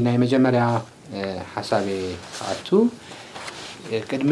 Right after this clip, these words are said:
ናብ ትንሳኤ ምኻድና ናብ ዓርቢ እሞ ንመለስ። ምክንያቱ እሁድ ብዘይ ዓርቢ ወይ ድማ ናይ የሱስ ክርስቶስ ሞት ብዘይ ትንሳኤ፣ እ፣ ትርጉም ኣይብልን። እሞ ካብ ማርቆ-፣ ማርቆስ ምዕራፍ ዓሰርተ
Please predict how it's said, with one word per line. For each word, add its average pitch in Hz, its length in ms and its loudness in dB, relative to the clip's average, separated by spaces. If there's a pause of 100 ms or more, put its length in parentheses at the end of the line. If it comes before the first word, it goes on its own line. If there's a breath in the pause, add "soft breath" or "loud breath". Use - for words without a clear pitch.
ናብ 139 200 4
ትንሳኤ 156 320 0
ምኻድና 139 400 2
ናብ 117 180 4 (220)
ዓርቢ 131 300 4
እሞ 120 140 4 (100)
ንመለስ። 120 500 4
ምክንያቱ 117 360 -2 (800 loud breath)
እሁድ 139 280 6
ብዘይ 127 300 2
ዓርቢ 131 260 6 (480)
ወይ 117 140 2
ድማ 117 180 4
ናይ 127 160 4
የሱስ 131 140 4
ክርስቶስ 131 360 0
ሞት 165 220 4
ብዘይ 120 260 4
ትንሳኤ፣ 127 340 4 (640 loud breath)
እ፣ 110 100 -4 (480)
ትርጉም 113 300 -4
ኣይብልን። 95 320 -8 (440)
እሞ 104 160 -2 (640 loud breath)
ካብ 127 300 4 (120)
ማርቆ-፣ 131 340 4
ማርቆስ 131 360 2
ምዕራፍ 127 220 2
ዓሰርተ - 360 -4